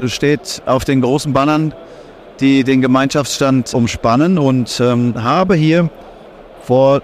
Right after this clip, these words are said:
dem Mikrofon Sabine Jürschik. Sie ist Trend- und Innovationsscout bei der Wirtschaftsförderung der Stadt Dortmund. Erzählen Sie doch mal, Frau Jürschik,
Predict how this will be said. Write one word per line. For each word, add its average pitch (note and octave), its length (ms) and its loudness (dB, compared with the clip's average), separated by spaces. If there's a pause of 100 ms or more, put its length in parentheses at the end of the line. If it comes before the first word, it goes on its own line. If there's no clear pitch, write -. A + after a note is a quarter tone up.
(160)
dem A2 300 2 (300)
Mikrofon F3 880 0 (180)
Sabine E3 320 2
Jürschik. E3+ 480 0 (800)
Sie C3+ 180 0
ist - 520 -8 (120)
Trend- C#3 380 0
und E3+ 120 0
Innovationsscout - 2000 -2 (440)
bei B2+ 120 0
der C3 140 0
Wirtschaftsförderung D3 1000 0
der B2+ 140 -2
Stadt C3+ 260 -2
Dortmund. C#3 520 0
Erzählen E3+ 260 -2
Sie F3+ 80 0
doch F3+ 100 2
mal, D#3+ 380 0 (100)
Frau C#3 720 2 (320)
Jürschik, D#3+ 440 0